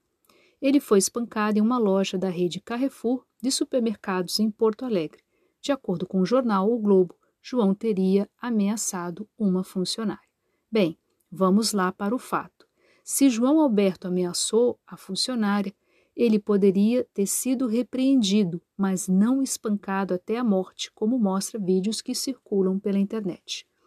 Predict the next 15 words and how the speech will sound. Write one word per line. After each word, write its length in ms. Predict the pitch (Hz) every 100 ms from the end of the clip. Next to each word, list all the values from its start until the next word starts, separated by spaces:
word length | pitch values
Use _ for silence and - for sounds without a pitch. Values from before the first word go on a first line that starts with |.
| _ -
Isso 240 | 311 320
mostra 340 | 214 185 -
o 20 | 196
despreparo 580 | 196 226 226 185 180
desses 260 | 175 175 -
funcionários, 720 | - 208 285 247 220 226 - - _ _
incluindo 580 | 349 359 254 202 262 285
um 80 | 262
deles, 460 | 196 185 196 - - _ _ _
policial, 680 | 269 240 - - 240 190 196 _ _ _
para 180 | 247 240
lidar 380 | 277 214 190 -
com 160 | 220
situações 640 | 208 262 254 254 - 196 175
difíceis. 640 | 233 175 147 - - -